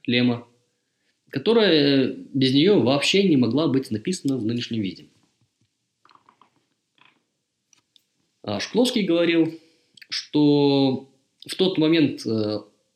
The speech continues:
ему казалось, что есть некий шанс коммуникации с разумными цивилизациями. И именно в то время Шкловский совместно с другим известным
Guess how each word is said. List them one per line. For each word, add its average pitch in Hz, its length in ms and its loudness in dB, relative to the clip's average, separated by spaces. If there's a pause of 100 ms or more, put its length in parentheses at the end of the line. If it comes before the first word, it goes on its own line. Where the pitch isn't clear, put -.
(1040)
ему 139 220 0
казалось, 165 380 0
что - 540 -2 (800)
есть 185 480 -4
некий 170 320 0
шанс 156 420 -4
коммуникации 135 680 -2
с - 100 -10
разумными 151 500 0
цивилизациями. 147 680 -6 (1300)
И 139 460 4
именно 160 240 4
в 156 60 -6
то 165 120 0
время 185 280 2
Шкловский 139 400 -2
совместно 117 680 -2
с - 200 -12
другим 127 540 -2
известным 127 560 0